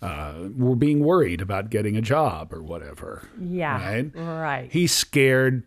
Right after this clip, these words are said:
Speaker 1: to friggin' death about getting a job, okay?
Speaker 2: And I, I think I know why, but
Speaker 1: Yeah.
Speaker 2: te-, you tell me from your point of view, what's, why is that so frightening?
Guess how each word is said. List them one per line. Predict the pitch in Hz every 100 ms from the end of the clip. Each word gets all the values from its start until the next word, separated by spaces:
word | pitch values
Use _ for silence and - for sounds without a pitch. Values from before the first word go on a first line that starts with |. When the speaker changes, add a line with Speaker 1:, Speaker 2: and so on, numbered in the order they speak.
| -
Speaker 1:
to | 147 135
friggin' | - 107 101 104 101
death | 127 123 98 - - -
about | 98 87 98 104
getting | 110 104 107
a |
job, | 123 131 147 104 73 67
okay? | 90 95 - 90 107 127
Speaker 2:
And | 220 -
I, | 214 214
I | 208 196
think | 294 381 302
I | 226 208
know | 185 170 170 170
why, | 165 - - 170 302 349
but | 110
Speaker 1:
Yeah. | 98 - - 269
Speaker 2:
te-, |
you | 262
tell | 330 320
me | 302
from | 277 254 233
your | 254
point | 247 240 202
of |
view, | 170 147 131 156 _
what's, | 190 185 - - - -
why | 202 196 190 190
is | 190
that | 175 151 -
so | - - - 180 180 185 185
frightening? | _ - 151 156 160 143